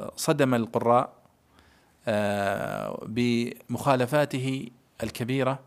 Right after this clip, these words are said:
للمفسرين ولجمهور المفسرين في تفسير القرآن الكريم،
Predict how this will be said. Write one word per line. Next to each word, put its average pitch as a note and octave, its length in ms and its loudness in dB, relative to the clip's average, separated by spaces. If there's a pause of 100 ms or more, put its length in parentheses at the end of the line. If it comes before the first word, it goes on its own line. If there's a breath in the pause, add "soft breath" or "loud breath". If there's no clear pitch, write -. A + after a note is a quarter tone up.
(600 soft breath)
للمفسرين A#2 1080 0
ولجمهور A#2+ 500 -2
المفسرين A#2+ 680 -4
في B2 220 -8
تفسير A#2+ 480 -4
القرآن A#2+ 380 -2
الكريم، G2+ 300 -8